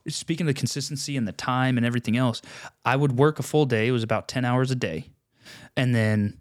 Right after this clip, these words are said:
uh, I'd get home and I'd eat. And then I would stay up, and that was probably about five o'clock. And then I would stay up until eleven o'clock midnight, and it worked up here 'cause it was outside and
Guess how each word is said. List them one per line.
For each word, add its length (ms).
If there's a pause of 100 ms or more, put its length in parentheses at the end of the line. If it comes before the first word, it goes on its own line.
(140)
uh, 460 (560)
I'd 180
get 140
home 420 (840)
and 320
I'd 240
eat. 340 (580)
And 100
then 80
I 100
would 160
stay 280
up, 180
and 140
that 180
was 140
probably 220
about 180
five 240
o'clock. 400 (960)
And 120
then 120
I 160
would 200
stay 280
up 140
until 460
eleven 280
o'clock 300
midnight, 500
and 180
it 100
worked 320
up 140
here 180
'cause 180
it 60
was 100
outside 580
and 180